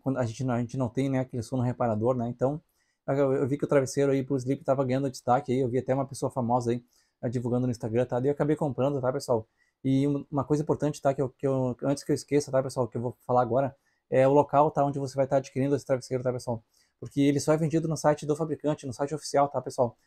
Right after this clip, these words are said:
Então evita de, de procurar aí em, por exemplo, Mercado Livre, Shopee, Submarino, tá? Se você achar nesses sites aí, pessoal, pro-, pro-, provavelmente, tá, vai ser o produto falso, tá?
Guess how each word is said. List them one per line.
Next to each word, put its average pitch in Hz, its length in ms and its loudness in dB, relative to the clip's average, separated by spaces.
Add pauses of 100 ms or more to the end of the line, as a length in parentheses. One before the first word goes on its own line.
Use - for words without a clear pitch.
(200)
Então 151 160 0
evita 151 280 0
de, 156 200 0
de 135 260 -4
procurar 139 460 2
aí 143 220 2 (400)
em, 135 340 0
por 131 160 -4
exemplo, 139 240 -2
Mercado 127 320 -2
Livre, 127 360 2
Shopee, 131 500 -2
Submarino, 123 580 -2
tá? 123 220 0 (180)
Se - 100 -6
você 143 200 0
achar 151 240 0
nesses 143 180 -4
sites 147 280 2
aí, 151 100 2
pessoal, 131 280 -2
pro-, 131 160 -8
pro-, 143 200 2
provavelmente, 147 600 0
tá, 147 120 4
vai 139 120 0
ser 147 120 0
o - 40 0
produto 143 320 -2
falso, 135 380 4
tá? 127 220 0